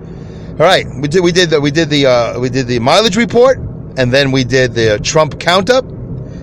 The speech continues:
and now we're gonna take a breather. You ready? We're gonna take three deep breaths in through the nose, out through the mouth. I have no idea, but I've heard other people do it, so I guess that's the right way to do it.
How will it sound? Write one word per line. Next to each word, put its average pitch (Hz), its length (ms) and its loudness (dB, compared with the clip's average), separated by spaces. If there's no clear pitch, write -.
and 123 480 0
now 143 280 2
we're 139 120 2
gonna 131 160 2
take 120 180 -2
a 120 60 0
breather. 110 340 -2
You 123 80 -2
ready? 175 240 4
We're - 400 -6
gonna 170 80 2
take 151 200 -2
three 190 220 -2
deep 233 280 0
breaths 185 500 0
in 190 160 0
through 233 160 -2
the 220 100 0
nose, 147 460 2
out 170 180 2
through 202 160 -2
the 190 80 0
mouth. 151 420 0
I - 40 -8
have 151 100 -2
no 175 160 2
idea, 147 340 2
but 127 140 0
I've 127 100 2
heard 139 160 2
other 135 140 0
people 120 240 -6
do 113 200 0
it, 139 100 0
so 127 100 0
I 120 80 4
guess 127 180 0
that's 127 180 0
the 123 60 -6
right 117 160 0
way 110 100 0
to 104 60 -4
do 113 140 0
it. 139 140 -2